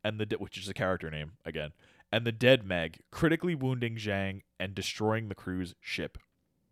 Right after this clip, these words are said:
Heller sacrifices himself by distracting the Meg to save fellow crew member Jax, with two X's, played by Ruby Rose.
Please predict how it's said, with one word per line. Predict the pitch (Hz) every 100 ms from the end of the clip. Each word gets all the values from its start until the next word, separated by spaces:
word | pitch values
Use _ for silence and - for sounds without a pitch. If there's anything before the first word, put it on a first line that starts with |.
| _ _ _ _ _ _ _ _ _ - - -
Heller | 170 190
sacrifices | 180 143 139 131 127 127 120
himself | 110 107 104 98
by | 98
distracting | 95 - 123 123 110
the | 92
Meg | 87 87
to |
save | 90 98
fellow | - 110 110
crew | - 113
member | 98 95 92
Jax, | 95 95 101 - - -
with | 87 -
two | 110
X's, | 85 - 80 80
played | 82 80
by |
Ruby | 82 85 90
Rose. | 85 76 78